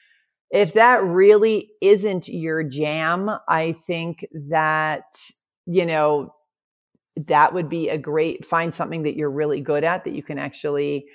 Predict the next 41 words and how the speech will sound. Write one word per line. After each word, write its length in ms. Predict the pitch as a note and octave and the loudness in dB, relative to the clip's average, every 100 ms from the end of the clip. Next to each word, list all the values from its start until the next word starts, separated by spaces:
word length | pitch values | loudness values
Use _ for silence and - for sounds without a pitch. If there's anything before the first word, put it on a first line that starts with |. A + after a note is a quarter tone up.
| _ _ _ _ | _ _ _ _
make 300 | C#3+ C#3 D3+ - | -8 -6 -6 -6
some 200 | D#3+ C#3+ | -6 -4
money 280 | D3 D#3 | -4 -2
at 160 | D#3+ F3 C3+ | -2 -4 -6
and 80 | |
hire 380 | B2+ - B2+ C#3+ | -16 -16 -10 -8
somebody 420 | D3 E3+ E3+ F#3 | -8 -8 -4 -4
to 80 | F#3 | -4
clean 240 | F#3 G3+ A3+ | -6 -6 -4
your 140 | G#3+ | -2
house 240 | G#3+ B3 - | -2 -4 -8
for 240 | D3+ C#3 | -10 -8
you, 340 | C3+ - - - | -8 -12 -12 -6
or 520 | E3+ E3 D#3 D3+ D3+ - - - - - | 0 2 2 2 -2 -10 -20 -20 -8 2
figure 300 | G#3 F#3+ F#3+ | 2 6 6
out 220 | F3+ E3 | 6 6
what 260 | F3+ F3 G3 | 2 0 -4
you 120 | F#3 | -6
can, 200 | - F#3 | -6 -4
you 60 | |
know, 140 | F3 D#3+ | 0 0
if 80 | D3 | 4
that's 260 | D#3 E3 | 2 4
out 140 | E3 D#3+ | 4 4
of 60 | |
the 60 | E3 | 0
question 340 | - E3+ - F3 | -2 -2 -2 -6
right 200 | F#3 F#3 | -4 -2
now, 240 | A#3 A#3 | 0 2
you 120 | F#3 | 0
know, 120 | D3+ | -2
what 400 | D#3 D#3 F#3 - | -2 2 2 0
can 520 | - - F#3 F3+ F#3+ F#3 | -12 -6 -2 -2 -2 -4
you 160 | F3 | -4
stand 520 | F3+ - E3+ F3 F3 E3+ | -6 -8 -8 -6 -6 -6
to 120 | E3+ | -6
do? 260 | D#3+ G#3 F3 | 0 0 2
Like, 240 | C#3+ D3 | 0 -2
maybe 440 | D#3+ D#3+ D#3+ D#3 - _ _ | -6 -2 -2 -4 -10 _ _
you 180 | F3 F3+ | -4 -2
hate 400 | D3+ F3 D#3 D3+ | -2 -2 -2 -4